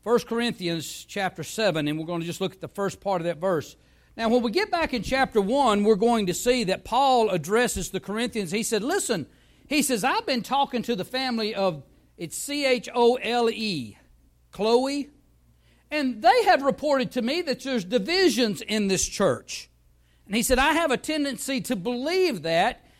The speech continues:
And he goes on to explain it, and he addresses some of the division in the church. But then notice what he says here in chapter seven, and he says, "Now concerning the things whereof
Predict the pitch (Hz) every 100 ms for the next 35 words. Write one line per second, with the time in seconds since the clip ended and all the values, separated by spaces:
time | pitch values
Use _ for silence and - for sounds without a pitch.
0 | _ 214 214 214 269 302 220 277 269 254
1 | 233 - 269 285 240 233 202 240 254 160
2 | 165 254 330 330 240 196 254 254 220 190
3 | 208 226 330 311 226 175 160 - 190 147
4 | 147 - _ _ - 294 294 440 427 285
5 | 262 262 262 226 254 240 247 240 180 240
6 | - 202 285 330 254 202 247 - 233 208
7 | - - - _ - 185 269 330 359 359
8 | - 247 190 277 285 285 277 247 220 -
9 | 285 277 220 220 202 - 220 214 - 262
10 | 247 185 202 190